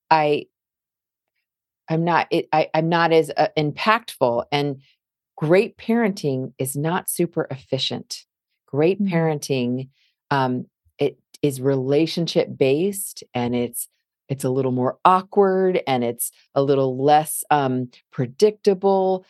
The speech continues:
Speaker 1: but it's consistently showing up, prioritizing the relationship over the control of the child. And so it's got these amazing long-term benefits of still being connected to this teenager, um,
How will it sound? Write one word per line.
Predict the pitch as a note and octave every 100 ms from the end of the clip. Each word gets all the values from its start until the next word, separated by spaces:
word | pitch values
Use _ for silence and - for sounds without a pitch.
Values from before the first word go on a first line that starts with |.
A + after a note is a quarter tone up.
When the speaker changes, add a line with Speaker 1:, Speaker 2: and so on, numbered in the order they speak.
| _ _
Speaker 1:
but | D3+
it's | C#3+ C#3+
consistently | - D3 C3+ - - A3+ - - E3+ - D#3+ D3
showing | - F3 E3 D#3 D#3
up, | D3 - _ _ _
prioritizing | - E3 D#3+ D#3 D3+ E3+ D3+ D3 C#3+
the | C3
relationship | C3+ C3+ D#3 - D3 - B2+ -
over | C3+ C3
the | B2 B2
control | - B2 - C3+ C3+ D#3+
of | F#3 G3
the | G3+
child. | - G#3 G#3 G#3+ G#3+ - - - - -
And | D3+ D3
so | - D3
it's | C3+
got | - F#3+
these | D3+ C#3
amazing | C3+ C3+ D3+ F3 D#3+ C#3 B2
long-term | C3 D#3+ E3 G3+ G3
benefits | F#3+ G3+ G3 G#3 G#3+ - - -
of | C#3 C3 _ _ _ _ _ -
still | - F#3+ E3+
being | E3+ D#3+
connected | - C3 C3 - - D#3+ D#3+
to | D3
this | C3+ -
teenager, | E3 D#3 D#3 D#3 D#3+ D#3
um, | A2+ C3